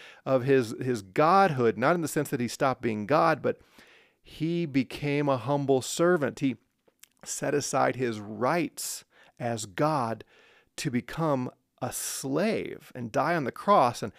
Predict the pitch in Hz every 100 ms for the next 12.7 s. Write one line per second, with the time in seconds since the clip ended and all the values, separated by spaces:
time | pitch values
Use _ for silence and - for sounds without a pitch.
0 | - - - - 120 117 175 - 147 135
1 | - - 180 180 156 127 120 123 117 -
2 | 175 185 165 135 127 110 95 117 165 175
3 | 127 110 98 - - _ 117 117 - 170
4 | 156 139 143 135 127 127 123 117 - 196
5 | 175 131 113 - 117 110 107 - - _
6 | _ _ _ _ 131 147 202 208 156 95
7 | 92 156 185 208 202 170 170 - - 185
8 | 151 139 - 165 175 190 185 175 - _
9 | _ _ _ _ - 180 165 120 - -
10 | 175 170 170 151 170 160 131 180 180 131
11 | 117 131 - - - 131 - - 170 170
12 | 147 113 110 110 - 107 101